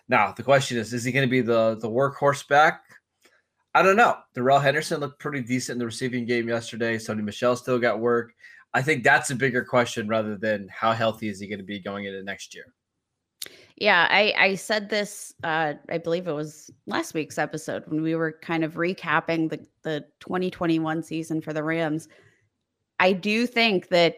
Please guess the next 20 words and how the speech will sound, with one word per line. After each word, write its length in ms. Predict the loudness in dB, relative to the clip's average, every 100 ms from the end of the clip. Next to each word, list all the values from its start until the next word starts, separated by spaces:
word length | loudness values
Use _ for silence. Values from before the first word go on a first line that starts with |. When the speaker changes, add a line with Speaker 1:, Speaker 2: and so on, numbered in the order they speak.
| -2
Speaker 2:
I 120 | 0
mean, 300 | 4 2 2 -2
we 260 | -2 -2 0
were 340 | 0 2 2 0
a 80 | 0
little, 560 | 0 2 2 2 0
uh, 260 | 0 0 -4 -6
disillusioned, 920 | -8 -6 -4 -2 -2 -2 -2 -2 -6 -12 -4
uh, 220 | -2 -2
when 400 | -2 -2 -4 -8 _ _
Cam 240 | -6 -2
Akers 380 | -2 -2 -4 -4
came 260 | -4 -4 0
back, 300 | 0 0 -2
and 100 | -4
we 80 |
got 220 | -2 -2 -4
so 300 | 0 2 2
excited 680 | 0 -2 0 0 0 -4 -8 _ _ _ _ _ 2
that 260 | 4 4